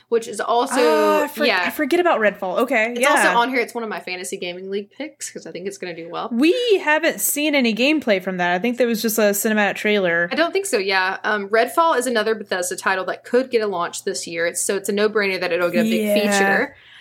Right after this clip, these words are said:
Speaker 1: Um,
Speaker 2: I could see that being this year.
Speaker 1: in the announcement trailer uploaded to Bethesda's YouTube channel back in June of twenty twenty-one, Redfall's co-op looked better than Left four Dead, ac-,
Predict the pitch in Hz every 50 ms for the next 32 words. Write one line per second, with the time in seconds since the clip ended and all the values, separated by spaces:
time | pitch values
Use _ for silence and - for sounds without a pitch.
0 | - - - - 220 214 214 208 214 214 - 240 220 208 - 202 180 180 175 165
1 | - 190 175 170 175 175 - - - - 135 135 139 143 202 262 277 294 349 359
2 | 320 269 247 233 254 285 302 - - - 320 233 - - - - 269 254 262 233
3 | 214 190 185 170 - 202 - 208 202 196 190 190 - 226 214 - 190 190 - 190
4 | 190 202 190 185 175 175 - 226 254 - 254 214 - - 208 180 175 175 180 175
5 | 185 180 170 170 175 - - 175 175 175 170 190 185 180 175 170 165 - - 196
6 | 185 175 175 - - 180 170 170 170 214 302 330 277 240 226 226 214 202 196 208
7 | 208 - 226 202 202 202 - - - 214 196 185 180 175 175 - - 185 190 196
8 | 190 - - - - 185 180 180 180 180 175 180 170 170 175 160 180 - - -
9 | - - - 156 151 - - - - - - - -